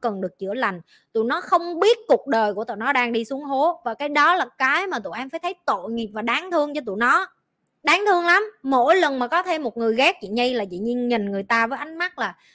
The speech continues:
"Tao thấy thương hại mày ghê á." Có nghĩa là cả cuộc đời của mày, mày không còn một cái chuyện gì khác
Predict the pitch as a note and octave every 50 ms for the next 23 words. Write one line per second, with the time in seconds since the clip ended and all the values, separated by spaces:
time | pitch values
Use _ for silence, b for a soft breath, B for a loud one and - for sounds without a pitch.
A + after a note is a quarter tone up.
0 | b b b b _ - E4+ F4 F#4 G#4 G#4 F#4+ E4+ E4 D#4+ D#4 C#4 F#3 D3 G#3
1 | A3 A3 G#3+ G3+ C4 C4+ C#4+ D4+ E4 F#4 F4+ - - _ _ _ _ _ - G#4
2 | A4 F#4 D4 D#4+ C#4+ - _ - A3+ G3 E4 - - C4 - - D4 A#3+ A#3+ A3+
3 | A3+ A3 G#3+ A3 A3 C4 C#4 C4 A#3+ A3 G#3+ G#3 G3 F#3+ _ _ - A#3+ C4 -
4 | - F#4 F#4+ G4+ G4 - D#4+ D4+ C#4 C4+ C4+ B3 - G4 - - C#4 A#3+ A3+ B3+
5 | A#3+ A3+ - D#4+ F4 F#4